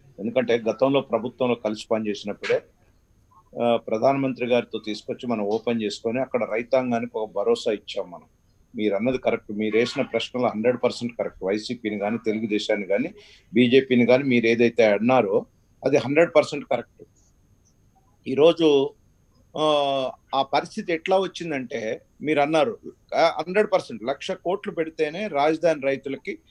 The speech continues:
వాళ్ళకున్నటువంటి, వాళ్ళకి ఇచ్చేటువంటి స్థలాలు పన్నెండు వందల గజాలు, ప-, వెయ్యి గజాలు ఏదైతే ఉందో వాళ్ళకి కమర్షియల్గా అయ్యి వాళ్ళు కొంత లబ్ధి పొందుతారు. అది రాజధాని నిర్మాణం జరిగితేనే అవుతుంది, అది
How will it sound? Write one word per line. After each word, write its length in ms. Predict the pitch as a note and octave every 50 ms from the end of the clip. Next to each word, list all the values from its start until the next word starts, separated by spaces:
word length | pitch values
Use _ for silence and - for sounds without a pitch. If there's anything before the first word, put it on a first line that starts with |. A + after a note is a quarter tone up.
| _ _ _ -
వాళ్ళకున్నటువంటి, 840 | C#3+ C#3+ C#3+ C3+ - - D3+ D3+ E3 E3+ E3 - D#3+ D#3 C#3+ - D#3
వాళ్ళకి 360 | D3 C#3 C3+ C3+ C3 - -
ఇచ్చేటువంటి 580 | C3 - - E3+ D3+ - D3 C#3+ C#3 B2 C#3 B2+
స్థలాలు 440 | - - C#3 C3 C#3 C#3 C#3 C#3 C3
పన్నెండు 340 | - C3 B2+ C3+ C3+ C3+
వందల 160 | C3 C3 B2+ B2
గజాలు, 500 | B2 B2+ A#2+ B2+ B2+ B2+ B2+ B2+ B2 A#2+
ప-, 40 | A#2
వెయ్యి 320 | B2 B2 A#2+ B2 B2+ B2+ A#2
గజాలు 340 | B2+ B2 A#2+ A#2+ A#2+ A#2
ఏదైతే 320 | A#2 A2 A2+ A#2 A2 - A#2
ఉందో 140 | A2 C3+ D#3
వాళ్ళకి 200 | D3+ C3+ C3+ - -
కమర్షియల్గా 520 | C3+ B2+ C#3 - - - C#3 C3 A#2 A#2+
అయ్యి 180 | A#2 B2+ D#3+ - _ _ _ _ - -
వాళ్ళు 140 | C#3+ D#3 D#3+
కొంత 240 | D#3+ D#3 D3 C3+ D#3
లబ్ధి 300 | C#3 C#3+ C#3 C#3 B2+ D#3+
పొందుతారు. 500 | C#3+ D3+ C#3+ C3+ A2+ - A#2+ G#2 - - _ _ _ _ _ - _ _ _ - -
అది 380 | D#3 D#3+ F#3 G#3 A3 G3 - - _ _ _ - - B2+
రాజధాని 460 | C3+ C#3 E3 F3+ F3+ F#3+ G#3 G3 F#3+
నిర్మాణం 420 | D#3+ D#3+ E3 E3+ F#3 F#3 F#3 F3+ E3
జరిగితేనే 500 | D#3 D#3+ E3 G#3 G3+ - G#3+ A3 A3 G3+
అవుతుంది, 320 | F3+ D#3+ - E3 D#3 C3
అది 180 | B2 G#2+ -